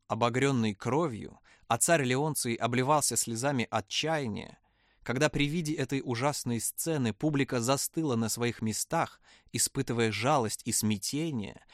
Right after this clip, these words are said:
когда в главном театре столицы, стены которого знавали только пение, музыку и аплодисменты, воцарилось тягостное молчание, в приоткрытое окошко влетела голубка — и весело закружилась над залом.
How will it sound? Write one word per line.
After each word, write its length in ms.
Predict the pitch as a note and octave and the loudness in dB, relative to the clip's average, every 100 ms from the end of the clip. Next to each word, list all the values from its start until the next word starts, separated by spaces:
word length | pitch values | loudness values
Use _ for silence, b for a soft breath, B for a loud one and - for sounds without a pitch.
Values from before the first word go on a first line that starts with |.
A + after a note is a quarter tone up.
| B B | B B
когда 260 | B2+ C#3+ C#3+ | 0 2 2
в 60 | |
главном 440 | B2 F3 E3 D3+ C3 | 2 2 4 2 2
театре 400 | C#3+ E3 - B2 | 2 2 0 -4
столицы, 680 | - A2 A2 F3+ - - - B B | 0 0 0 -2 -6 -8 -12 B B
стены 400 | - - F#3 D#3 | -4 2 4 4
которого 460 | - C3 D#3+ C3+ A2+ | 0 0 2 2 2
знавали 440 | A#2 A#2 C#3 C3+ | 2 2 2 0
только 360 | - A#2+ - G#2 | 0 -2 0 -4
пение, 500 | - D3+ D#3+ B2 G#2 | 0 0 2 0 2
музыку 480 | B2+ F3 C3 A2+ | 2 2 0 0
и 60 | A2 | 0
аплодисменты, 880 | A2 A#2+ A2+ A#2 - E3 F3 B2+ G2+ b b b | 0 -2 -4 -2 -2 -2 -2 -4 -10 b b b
воцарилось 760 | G#2+ A#2 - D#3 E3+ C3 - | 0 2 2 2 0 -2 -4
тягостное 600 | - C#3+ D3 A2+ - G2 | -2 0 0 0 -2 -2
молчание, 840 | G2 G2 - - D#3 E3 G#2+ - _ _ _ _ _ _ _ _ | 0 -2 -4 -6 -4 -4 -6 -10 _ _ _ _ _ _ _ _
в 140 | - | -4
приоткрытое 720 | - A#2 A2 - D#3+ F3+ E3 D#3 | 2 4 2 0 -2 2 0 0
окошко 760 | A#2+ - A#2+ D3 - D#3+ D#3+ _ | -4 -4 -2 -2 -4 -8 -10 _
влетела 540 | - A2+ B2 - E3 C#3+ | -8 0 0 2 0 0
голубка — 800 | B2 B2 B2 E3+ - - - - _ _ _ | 0 0 2 -2 -4 -12 -14 -16 _ _ _
и 120 | - B2 | 0 4
весело 400 | F#3 G3 F3 D#3 | 4 4 2 0
закружилась 800 | C#3+ - B2+ G#2+ A#2+ B2 A#2 A2+ | 0 -2 -4 -2 -2 -2 -4 -2
над 180 | A2 | -2
залом. 480 | G2+ G#2 G2+ F#2 - | -2 -4 -4 -6 -10